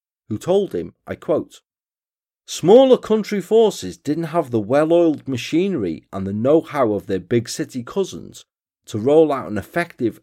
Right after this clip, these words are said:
and efficient investigation in the golden hours just after a serious crime has been committed.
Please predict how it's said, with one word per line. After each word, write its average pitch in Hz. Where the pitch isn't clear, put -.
and 113
efficient 156
investigation 139
in 110
the 113
golden 165
hours 147
just -
after 127
a 90
serious 107
crime 101
has 107
been 104
committed. 92